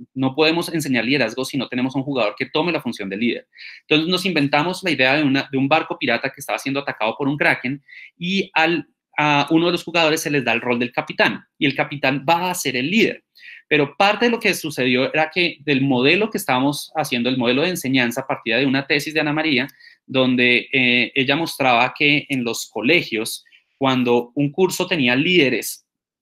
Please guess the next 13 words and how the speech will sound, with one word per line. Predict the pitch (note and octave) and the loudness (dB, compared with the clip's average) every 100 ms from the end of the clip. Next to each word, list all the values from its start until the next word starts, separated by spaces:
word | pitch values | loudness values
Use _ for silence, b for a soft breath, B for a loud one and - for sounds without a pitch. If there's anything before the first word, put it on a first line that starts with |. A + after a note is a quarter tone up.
| _ _ | _ _
que | - D3+ D3 C#3+ - | 0 2 2 -2 -4
tenían | C3 B2+ C#3 C#3 | 0 2 0 -4
actitudes | C3 - - A#2 A#2+ | -8 -8 -6 -4 -2
negativas | C#3+ C3+ D#3 C#3 D#2+ - - b b b | -4 -4 -4 -4 -4 -8 -16 b b b
y | - | -10
que | D3 | -2
eran | C3+ C#3 | 0 2
reforzados | D#3+ D#3 B2+ B2+ B2+ | -2 -4 -4 0 -2
por | - | 0
el | D3 | 0
grupo | B2 B2 C3 | 2 0 0
como, | C3 D3 A#2+ G2+ | 0 0 0 -2
como, | A2+ G2+ F#2+ | -6 -6 -8